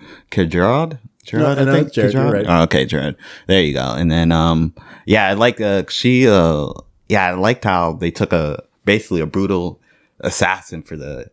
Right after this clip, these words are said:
Speaker 1: the Emperor of the Outworld, Shao Kahn, and then turned her into a character that sought Dao, started questioning things, and then saw that there was a different way, and then Shao Kahn wasn't the the right leader for her people
Speaker 2: Yeah.
Speaker 1: anymore.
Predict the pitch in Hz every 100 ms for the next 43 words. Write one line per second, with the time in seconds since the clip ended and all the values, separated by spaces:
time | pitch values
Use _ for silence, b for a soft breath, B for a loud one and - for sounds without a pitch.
0 | _ - 92 92 87 82 82 76 82 80
1 | - 78 80 - 82 80 78 80 78 80
2 | - - 95 82 85 82 78 80 B B
3 | B B B B - - 82 - 90 87
4 | 82 78 64 - - - 82 - - 87
5 | 85 82 80 85 55 - - - _ _
6 | - - 110 92 87 - 95 - 82 76
7 | 82 78 78 80 78 78 80 - - 92
8 | 85 87 85 85 82 82 85 85 85 87
9 | 85 80 76 78 - 87 - 92 90 87
10 | - B B B B 87 90 85 76 76
11 | 76 73 73 73 73 - 50 50 - _
12 | _ _ - 80 85 82 87 82 78 80
13 | 78 78 78 - 85 104 117 104 80 76
14 | 78 76